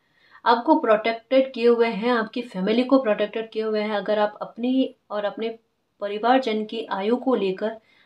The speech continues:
या health को लेकर या किसी तरीके की negativity को लेकर डर है ना, वो डर दूर कर दो। कुछ भी गलत नहीं होगा। मालिक कह रहे हैं कि वो आपको सुरक्षित किए हुए हैं, आपके,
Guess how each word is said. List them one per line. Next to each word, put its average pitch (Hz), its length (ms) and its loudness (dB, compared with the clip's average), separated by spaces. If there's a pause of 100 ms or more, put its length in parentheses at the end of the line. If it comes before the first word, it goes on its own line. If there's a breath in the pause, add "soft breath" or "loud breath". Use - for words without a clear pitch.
(120)
या 240 120 -6
health 190 340 -4
को 277 160 4
लेकर 196 380 -4
या 208 120 -12
किसी 247 280 -4
तरीके 233 360 -4
की 233 200 -6
negativity 226 520 -4
को - 140 -6
लेकर 208 280 -6
डर 185 240 -2
है 208 120 -2
ना, 214 180 -4 (440 soft breath)
वो 277 120 4
डर 233 240 4
दूर 240 260 4
कर 180 200 -2
दो। 175 200 -12 (800)
कुछ 254 140 -4
भी 277 180 8
गलत 220 320 0
नहीं 247 260 6
होगा। 220 340 0
मालिक 226 360 0
कह 220 140 -2
रहे 220 140 -2
हैं 247 120 2
कि 247 100 -2
वो 233 420 4
आपको 214 400 -6
सुरक्षित 226 520 -2
किए 214 180 -2
हुए 202 180 -2
हैं, 190 80 -4
आपके, 247 380 -2